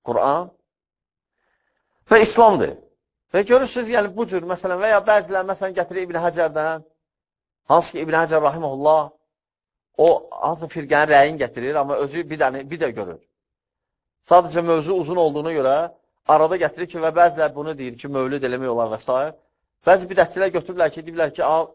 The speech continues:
görsən İbn Həcər icazə verir." Amma tam oxumayıblar kitabı, əvvəldən axıracan o məsələni. Hansı ki, İbn Əb-, İbn Həcər rahimehullah bidət görür bu əməli. Həmçinin bəzilər gətirirlər İbn Cəvzidən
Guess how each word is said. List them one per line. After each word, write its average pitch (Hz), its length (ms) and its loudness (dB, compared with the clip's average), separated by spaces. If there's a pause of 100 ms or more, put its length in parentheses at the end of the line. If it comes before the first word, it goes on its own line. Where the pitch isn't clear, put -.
(100)
görsən 160 300 -6
İbn 151 200 -6
Həcər 156 240 -4
icazə 135 320 -2
verir." 104 240 -8 (380)
Amma 156 160 -2
tam 196 220 2
oxumayıblar 151 560 -2
kitabı, 95 320 -10 (600)
əvvəldən 127 420 4
axıracan 107 420 -4 (280)
o - 80 -8
məsələni. 101 580 -6 (540)
Hansı 143 160 -4
ki, 180 60 -4
İbn 156 120 -4
Əb-, 151 360 4
İbn 143 180 -2
Həcər 175 220 0
rahimehullah 143 540 -2 (440)
bidət 202 280 2
görür 110 280 -6
bu 120 120 -4
əməli. 95 320 -8 (720)
Həmçinin 226 360 -2
bəzilər 190 360 4
gətirirlər 175 300 -2
İbn 165 180 -10
Cəvzidən 143 580 -4